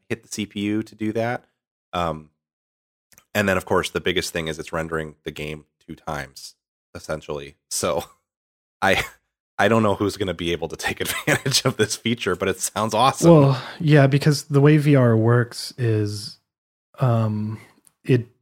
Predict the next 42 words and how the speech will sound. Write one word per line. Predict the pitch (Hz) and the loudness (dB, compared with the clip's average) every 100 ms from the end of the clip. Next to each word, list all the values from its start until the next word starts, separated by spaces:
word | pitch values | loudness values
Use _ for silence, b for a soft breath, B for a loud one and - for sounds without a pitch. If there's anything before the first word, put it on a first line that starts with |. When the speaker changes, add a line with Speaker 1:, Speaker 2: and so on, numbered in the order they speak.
| - | 0
Speaker 2:
does | 127 120 110 | 2 4 2
render | 110 113 113 110 104 | 0 2 2 2 0
basically | 107 101 110 - 117 | 0 -2 -4 -4 -4
two | 113 - 117 | -2 0 0
of | 107 | 0
a | 104 | -2
scene. | - 104 113 151 - _ _ - | -6 -4 -2 -2 -4 _ _ -6
Uh, | 104 | -4
Speaker 1:
Yeah. | 95 95 - | -2 -4 -6
Speaker 2:
because | 127 117 127 110 | -4 0 0 2
what | 110 104 | 0 -2
it's | - | 0
doing | 120 117 107 | 2 4 2
is | 107 | 0
it's | 104 - | -4 -4
rendering, | 113 104 98 95 98 110 | -2 -2 -4 -8 -10 -8
like, | 117 120 | -8 -4
if | 139 | 2
you | 147 | 2
think | 143 151 | 4 4
about | 143 120 113 - 139 | 6 4 2 -2 4
your | 120 104 | 4 4
screen | - - 113 98 98 110 113 - | -2 -2 0 0 -2 -2 -4 -8
when | 107 104 | -4 -2
you're | 98 | -2
looking | 98 101 104 | -4 -4 -6
at | 98 | -6
a | 92 | -4
game, | 101 160 123 139 B B B B B _ | 2 4 4 2 B B B B B _
it | - 131 | 4 6
is | 123 | 6
rendering | 113 120 113 113 | 6 4 6 4
that | 117 | 4
once | 127 117 - | 4 2 0
because | 117 117 107 | -2 0 2
you're | 113 | 2
looking | 110 113 | 2 0
at | 113 | 0
the | 107 | 0
one | 107 107 | -2 -2
screen. | - 175 98 b b b - - | 2 4 2 b b b -20 -2
But | - 139 - | 4 4 4